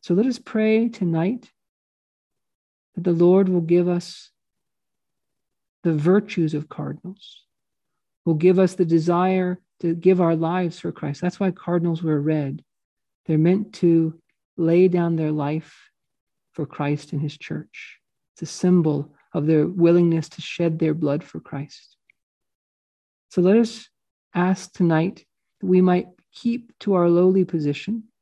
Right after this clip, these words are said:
that we might mind our spinning, as Saint Philip says, that we might stay at home within ourselves and not go around condemning other people.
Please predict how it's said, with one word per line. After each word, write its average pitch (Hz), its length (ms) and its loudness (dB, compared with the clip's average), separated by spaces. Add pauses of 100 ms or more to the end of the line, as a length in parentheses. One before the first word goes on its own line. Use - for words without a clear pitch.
(720)
that 185 100 -6
we 185 180 4
might 180 400 0
mind 180 420 2
our 151 140 0
spinning, 170 680 -2
as - 140 -10
Saint 175 180 -8
Philip 151 280 -6
says, 160 540 -8 (420)
that 208 80 -8
we 185 120 4
might 180 220 2
stay 202 380 2
at 202 100 0
home 190 240 2
within 185 260 0
ourselves 147 520 -4
and 156 120 -4
not 185 220 -2
go 185 160 2
around 175 300 2
condemning 170 500 0
other 151 140 -4
people. 151 480 -10